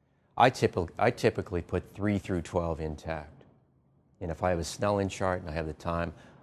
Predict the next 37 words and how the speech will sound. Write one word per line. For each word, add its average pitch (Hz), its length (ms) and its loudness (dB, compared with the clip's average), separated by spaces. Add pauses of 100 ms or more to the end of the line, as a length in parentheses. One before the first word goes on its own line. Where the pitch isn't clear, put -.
I'll 90 80 -4
put - 260 -6
two 110 220 2
through 78 240 -6
twelve 80 340 -2
intact. 78 500 -10 (520)
You 120 60 0
have 151 140 0
to - 60 -8
be 123 160 2
very 113 560 4 (180)
particular 92 600 0
about 85 240 2
what 85 220 -2
you 85 80 -6
write. 85 280 0 (1700)
I 113 100 4
go 120 120 10
to 104 100 8
C 110 280 4
L 98 160 6
E 104 120 4
meetings. 80 440 -2
I, 87 160 2 (240)
I 90 80 2
don't 87 320 0
have 92 220 0
to 85 100 -6
go 87 180 0
anymore 85 360 0
because 80 320 -6
I'm 80 80 -8
not 80 180 -6
practicing 90 680 -2
in 76 100 -6
Louisiana, 78 720 -6
but, 82 140 -2